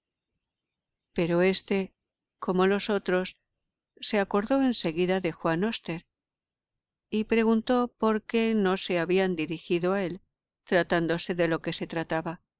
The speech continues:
El criado de Nils Elofsson tuvo la candidez de contestar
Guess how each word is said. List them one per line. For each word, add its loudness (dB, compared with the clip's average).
El -2
criado 0
de 4
Nils 0
Elofsson -2
tuvo 0
la 2
candidez 0
de 0
contestar 0